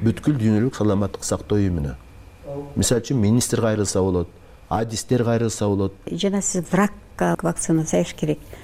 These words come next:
Speaker 2: Сакташтын бир жолу, алдын алуунун бир жолу деп атасыз да. Ушул рактын вакцинасы менен, э, азыр ковидке байланышкан вакцинаны да байланыштырып жүрүшөт, э?
Speaker 1: Ооба, туура
Speaker 2: Азыр.
Speaker 1: айтасыз. Сиз билесиз, Америкадагы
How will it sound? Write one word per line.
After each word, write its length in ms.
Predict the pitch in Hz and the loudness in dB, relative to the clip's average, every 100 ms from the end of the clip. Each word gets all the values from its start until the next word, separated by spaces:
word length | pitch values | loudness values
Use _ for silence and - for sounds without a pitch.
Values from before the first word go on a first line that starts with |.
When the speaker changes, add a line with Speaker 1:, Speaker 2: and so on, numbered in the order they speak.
| - - | -20 -10
Speaker 2:
Сакташтын 600 | - 175 - - - 151 | -4 -4 -2 -4 2 2
бир 100 | 151 | 2
жолу, 200 | 147 147 | 2 2
алдын 300 | 165 170 160 | 2 2 2
алуунун 340 | 156 156 147 147 | 2 2 0 0
бир 140 | 156 | -2
жолу 240 | 156 156 156 | 0 0 2
деп 80 | 160 | 0
атасыз 240 | 160 165 - | 0 -2 0
да. 120 | 214 - - | -2 -4 -8
Ушул 320 | - 202 196 | -2 4 4
рактын 420 | 180 226 - 240 | 4 2 2 2
вакцинасы 600 | 214 214 - 220 226 220 220 | 2 0 -2 0 2 2 4
менен, 460 | 214 220 214 185 - | 4 6 4 4 2
э, 180 | 175 160 | 2 2
азыр 240 | 180 185 - | 0 -2 0
ковидке 540 | 208 226 220 - - | 2 4 2 -2 0
байланышкан 440 | 202 208 214 - 208 | 2 2 0 0 0
вакцинаны 440 | 214 - 220 214 | 0 2 2 4
да 60 | 196 | 4
байланыштырып 500 | 202 190 190 - - | 2 2 0 -4 -4
жүрүшөт, 340 | 147 - - | -4 -4 0
э? 100 | 226 - - - | 0 0 -6 -2
Speaker 1:
Ооба, 260 | 95 95 92 - | 2 2 0 -4
туура 160 | - 104 | 0 0
Speaker 2:
Азыр. 140 | 95 | 0
Speaker 1:
айтасыз. 220 | 101 - - | -4 -4 -2
Сиз 120 | 117 | 0
билесиз, 460 | 120 135 104 92 | 2 2 2 -2
Америкадагы 840 | 98 110 113 110 104 110 104 120 107 | 0 2 2 0 0 0 2 2 2